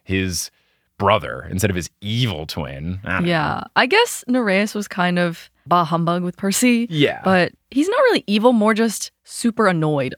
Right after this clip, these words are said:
Speaker 1: Yes.
Speaker 2: that people are always bothering him to answer questions.
Speaker 1: Yeah, which honestly,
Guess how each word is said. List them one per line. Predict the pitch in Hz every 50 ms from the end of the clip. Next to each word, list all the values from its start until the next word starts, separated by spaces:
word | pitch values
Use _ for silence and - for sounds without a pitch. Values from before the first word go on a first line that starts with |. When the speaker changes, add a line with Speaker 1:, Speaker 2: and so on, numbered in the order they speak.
| _ _
Speaker 1:
Yes. | - 143 127 151 160 160 -
Speaker 2:
that | -
people | 202 190 - 190
are | 175 -
always | - 175 170 180 180 151
bothering | 139 160 160 160 170 175 180
him | 180 196 196 196 202 208 202 - - - - - _ _
to | - - 185 175 175 156 - - - -
answer | 180 180 170 - 175 -
questions. | - - 170 156 - - - - - 180 180 - -
Speaker 1:
Yeah, | - 117 180 226 214 123
which | 87 113 175 175 - - -
honestly, | 104 156 233 247 180 - 117 123 151 190 190